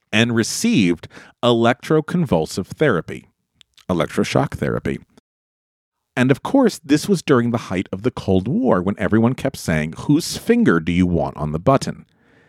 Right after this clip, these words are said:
And did they want someone who they thought was mentally unstable? Because nobody seemed to understand how mental health worked back then. So let's do a little history on Thomas Eagleton's medical history. He had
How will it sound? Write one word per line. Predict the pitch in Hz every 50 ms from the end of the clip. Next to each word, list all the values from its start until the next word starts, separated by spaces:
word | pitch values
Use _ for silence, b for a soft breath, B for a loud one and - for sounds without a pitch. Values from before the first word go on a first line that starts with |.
| b b b b b b _ _ -
And | 101 92 85
did | 92 85
they | 95 92
want | 92 87 85 80 80 87 -
someone | - - 90 85 95 87
who | - 107 101
they | 92 101 143 208 226
thought | - - - 76 65 65 67 -
was | - 92 80
mentally | 87 85 78 76 76 - - 82 82 85 85 -
unstable? | 78 78 73 73 - - - 101 85 82 - - - - - B B B B B
Because | - 95 - 90 78 85
nobody | 82 78 76 80 87 82
seemed | - - 85 80
to | 87 -
understand | - 82 78 76 78 - - 82 78 76 73
how | 80 85
mental | 82 78 76 76 73 - 85
health | 82 - 73 64 60 - - - - - _ _ _ _ -
worked | 92 90 92 _ -
back | - - - - -
then. | - - - - - _ _ _ _ -
So | - - 254
let's | 285 320 -
do | - 359 311
a |
little | 240 202 175
history | - - - - - - - 92 80 78 76 71 73 - _ -
on | 92 87 85 82 80 78 82
Thomas | - - - 98 87 90 87 - -
Eagleton's | - 98 85 87 82 - - 85 80 76 69 - - _ -
medical | 90 73 67 71 - - 87
history. | 82 - - - - - 57 67 65 - B B B B B B B B
He | - 170 214 208 214 208 208 208 202 - _ _ _ _ _ _ _ _ -
had | - - 190 196 151